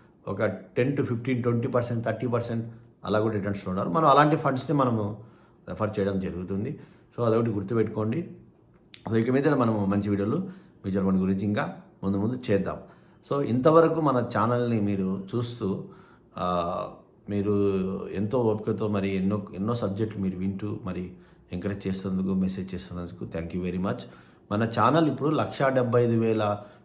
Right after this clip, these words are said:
వ్యూస్ అనేది పొందుకుంది ఇప్పటివరకు. రీసెంట్గా మనకు మెయిల్ వచ్చింది, లక్షా డెబ్బై ఐదు వేల వ్యూస్ మన ఛానల్ అంతా కలిపి, మన వీడియోస్ అన్నీ కలిపి. So, ఇక మీరు కూడా ప్రమోట్ చేసేదాన్ని బట్టి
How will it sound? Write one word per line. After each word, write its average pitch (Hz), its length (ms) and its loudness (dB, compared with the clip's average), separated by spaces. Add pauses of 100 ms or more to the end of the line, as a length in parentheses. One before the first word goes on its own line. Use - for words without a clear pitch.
(100)
వ్యూస్ 147 240 4
అనేది 131 420 0
పొందుకుంది 131 520 0
ఇప్పటివరకు. 98 480 -2 (560)
రీసెంట్గా 131 440 0
మనకు 110 280 0
మెయిల్ 107 260 2
వచ్చింది, 95 420 -4
లక్షా 101 320 2
డెబ్బై 107 300 4
ఐదు 104 120 2
వేల 101 180 2
వ్యూస్ 104 300 0
మన 95 240 -2
ఛానల్ 104 240 0
అంతా 107 260 -2
కలిపి, 92 380 -4
మన 92 120 -2
వీడియోస్ 98 360 -2
అన్నీ 92 160 -2
కలిపి. 85 400 -8 (480)
So, 151 60 4 (380)
ఇక 139 440 4
మీరు 143 180 4
కూడా 160 180 6
ప్రమోట్ 131 420 4
చేసేదాన్ని 113 400 2
బట్టి 104 320 -4